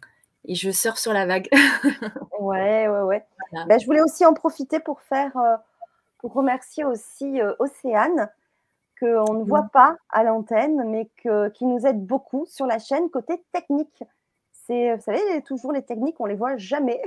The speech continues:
Speaker 2: <laughs> et
Speaker 1: Eh
Speaker 2: pourtant,
Speaker 1: oui.
Speaker 2: elle est là à s'assurer que le site internet, heu, fonctionne bien, quand il y a des ateliers, que tout le monde reçoit bien les messages, voilà, tous
Speaker 1: Mmh mh.
Speaker 2: les petits bugs qui peuvent, heu,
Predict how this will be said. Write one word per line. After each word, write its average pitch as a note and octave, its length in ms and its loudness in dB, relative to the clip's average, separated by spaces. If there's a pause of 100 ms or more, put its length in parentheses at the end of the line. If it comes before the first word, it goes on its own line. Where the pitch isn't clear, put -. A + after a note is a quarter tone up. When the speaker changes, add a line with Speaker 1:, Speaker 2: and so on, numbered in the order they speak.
Speaker 2:
<laughs> D4 580 -6
et B3+ 80 0 (120)
Speaker 1:
Eh - 140 2
Speaker 2:
pourtant, D#4 160 8
Speaker 1:
oui. - 20 10
Speaker 2:
elle C4+ 140 2
est - 80 0
là A#3+ 180 8 (160)
à A#3+ 40 4
s'assurer A#3+ 520 -4
que A#3+ 120 -10
le G#3+ 120 -4
site - 400 -16
internet, A3 500 -6 (140)
heu, G#3 200 -4 (520)
fonctionne A3+ 500 -4
bien, A#3+ 480 -2 (520)
quand A3 240 -6
il B3 40 -2
y - 20 0
a A3 40 -2
des A3 180 -4
ateliers, A#3+ 540 -6
que - 120 -10
tout A3+ 200 -12
le A3 60 -6
monde A#3 180 -4
reçoit A3 320 -6
bien A#3 420 -2
les A#3+ 100 -4
messages, C4 760 2
voilà, A3+ 300 0
tous F3 100 -10
Speaker 1:
Mmh G3 80 -6
mh. - 0 -
Speaker 2:
les A3 60 -4
petits A#3 300 -10
bugs A3+ 400 -2
qui A3 160 -14
peuvent, A3 360 -2
heu, G3+ 140 -2